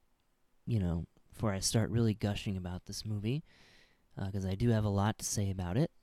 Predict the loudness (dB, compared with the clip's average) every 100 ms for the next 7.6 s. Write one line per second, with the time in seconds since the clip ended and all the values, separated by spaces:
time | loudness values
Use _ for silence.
0 | _ _ -6 -4 -4 -4 -4 -4 _ -20
1 | _ _ _ -6 -4 -4 -2 -2 -2 -2
2 | 0 2 4 4 0 _ -20 -20 -6 2
3 | 2 4 4 4 2 -20 -20 -20 -20 -20
4 | -20 -16 -4 -2 0 0 4 4 4 2
5 | 4 2 -2 0 4 6 6 4 4 4
6 | 4 -2 -16 _ _ -14 0 2 4 2
7 | 0 0 2 2 0